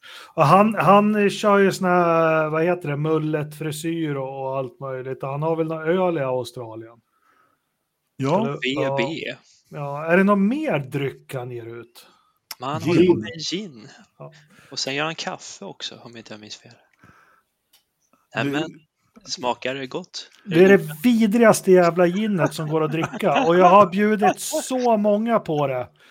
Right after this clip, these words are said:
Speaker 1: För första, jag gjorde en vanlig G T, sen bara, "Vad fan är det här? Har jag gjort en fel?"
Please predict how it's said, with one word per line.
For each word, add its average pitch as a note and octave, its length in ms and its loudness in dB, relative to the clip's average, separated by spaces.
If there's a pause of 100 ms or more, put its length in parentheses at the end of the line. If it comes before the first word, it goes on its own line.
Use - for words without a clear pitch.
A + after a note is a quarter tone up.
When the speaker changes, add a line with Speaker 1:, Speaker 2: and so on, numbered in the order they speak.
(320)
Speaker 1:
För F3+ 80 -2
första, G#3 560 0
jag F#3 140 4
gjorde G#3 200 2
en G3+ 100 0
vanlig G#3 380 -4
G F3+ 200 -2
T, G3 260 -8
sen F#3 220 -6
bara, D3 120 -8
"Vad D#3 260 -10
fan D#3 320 -6
är A3 300 -4
det D3+ 120 -4
här? C3 120 -6
Har C#3+ 80 -4
jag D3+ 120 -2
gjort E3 240 -6
en E3 100 -6
fel?" B2+ 500 -8